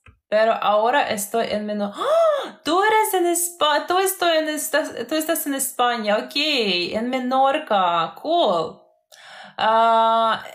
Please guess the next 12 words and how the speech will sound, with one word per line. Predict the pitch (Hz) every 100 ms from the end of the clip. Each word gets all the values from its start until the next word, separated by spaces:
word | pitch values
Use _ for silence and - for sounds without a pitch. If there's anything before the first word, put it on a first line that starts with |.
| - _ _ -
estaba | 269 - 247 262 285 339 311
en | 226 247 247
Mallorca, | 240 226 233 226 202 196 196 208 262 -
me | 233 226
gusta | 208 254 - 220
mucho | 214 214 220 202 - 202
Mallorca, | 190 190 190 185 185 190 190 -
pero | 214 220
no | 214 220
estaba | 208 202 208 202 190
en | 185
Menorca. | 185 180 175 - - -